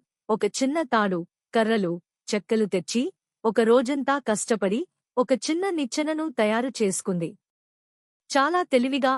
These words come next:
ఆ నిచ్చెనని చెట్టు కింద నుండి చెట్టుపై వరకు వెళ్లేలా చేసుకుని, నెమ్మదిగా చెట్టుపైకి ఎక్కడం ప్రారంభించి, ఆ చిన్ని కోతి చూస్తుండగానే, ఆ చిట్టి ఎలుక చెట్టుపైకి చేరి, చింతపళ్ళు తింటూ కిందకి చూస్తూ, తాను సాధించిన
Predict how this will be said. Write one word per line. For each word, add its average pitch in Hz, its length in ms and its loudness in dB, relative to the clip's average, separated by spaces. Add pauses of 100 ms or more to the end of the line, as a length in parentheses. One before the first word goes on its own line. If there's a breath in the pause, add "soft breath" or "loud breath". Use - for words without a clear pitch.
(100)
ఆ 247 80 4
నిచ్చెనని 311 560 -2
చెట్టు 233 320 0
కింద 254 260 0
నుండి 240 340 2
చెట్టుపై 226 560 0
వరకు 247 300 0
వెళ్లేలా 214 420 0
చేసుకుని, 208 520 0 (420)
నెమ్మదిగా 320 520 2
చెట్టుపైకి 233 720 0
ఎక్కడం 220 440 0
ప్రారంభించి, 190 680 0 (340)
ఆ 277 120 4
చిన్ని 339 380 -2
కోతి 254 340 2
చూస్తుండగానే, 214 800 -2 (1000)
ఆ 233 100 6
చిట్టి 247 380 0
ఎలుక 254 320 2 (180)
చెట్టుపైకి 226 520 0
చేరి, 196 340 0 (340)
చింతపళ్ళు 269 540 0
తింటూ 220 340 2
కిందకి 220 380 0
చూస్తూ, 208 420 0 (440)
తాను 320 240 2
సాధించిన 262 600 0